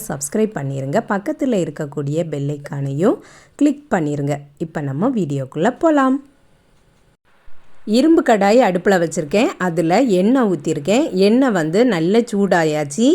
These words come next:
இனி வந்து அவலை சேர்த்துக்கிடலாம். நான் இன்னைக்கு எடுத்திருக்க அவல் பார்த்தீங்கன்னா, சிகப்பு அவல் தான் எடுத்திருக்கேன். உங்கள்ட்ட என்ன அவல் இருந்தாலும் நீங்க வந்து அதை சேர்த்துக்கிடலாம். எண்ணெய் வந்து கொஞ்சம் மீடியமா தான்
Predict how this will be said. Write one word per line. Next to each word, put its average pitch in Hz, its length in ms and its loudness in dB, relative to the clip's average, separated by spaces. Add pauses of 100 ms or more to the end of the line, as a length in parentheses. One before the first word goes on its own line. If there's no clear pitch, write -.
இனி 202 240 2
வந்து 165 300 -2 (200)
அவலை 190 380 2 (100)
சேர்த்துக்கிடலாம். 156 760 -2 (380)
நான் 247 320 4
இன்னைக்கு 247 280 4
எடுத்திருக்க 185 460 0
அவல் 180 260 2
பார்த்தீங்கன்னா, 165 580 -2
சிகப்பு 262 400 2
அவல் 170 300 0
தான் 180 220 0
எடுத்திருக்கேன். 151 560 -4
உங்கள்ட்ட 220 380 0 (100)
என்ன 226 260 0
அவல் 196 300 0
இருந்தாலும் 170 500 0
நீங்க 170 220 -2
வந்து 156 220 -2
அதை 170 260 -2
சேர்த்துக்கிடலாம். 147 760 -2 (1400)
எண்ணெய் 277 420 6
வந்து 226 220 4 (220)
கொஞ்சம் 247 400 4
மீடியமா 254 460 4
தான் 208 180 2